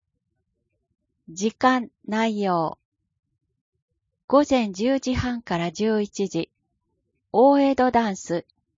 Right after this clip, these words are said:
東久留米旧正舞組。午前十一時から十一時半、カントリーダンス、草飲み会。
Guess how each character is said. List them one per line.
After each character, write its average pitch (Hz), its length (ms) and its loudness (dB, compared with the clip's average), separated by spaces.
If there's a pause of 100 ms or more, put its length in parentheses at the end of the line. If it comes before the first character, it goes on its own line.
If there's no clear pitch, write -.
(120)
東 254 480 -2
久 240 140 0
留 208 120 -4
米 180 220 -4
旧 240 240 -2
正 208 340 0
舞 196 320 -4
組。 170 360 -6 (1080)
午 269 200 4
前 220 280 2
十 247 280 2
一 240 220 -4
時 208 160 -4
か 175 160 0
ら 180 240 0
十 262 340 2
一 240 300 -2
時 160 120 -4
半、 170 320 -6 (880)
カ 269 180 0
ン 269 60 -2
ト 254 200 0
リ 240 220 0
ー 208 40 -12
ダ 208 180 0
ン 190 60 -8
ス、 - 300 -10 (540)
草 - 280 0
飲 226 180 -4
み 208 100 -10
会。 - 360 -10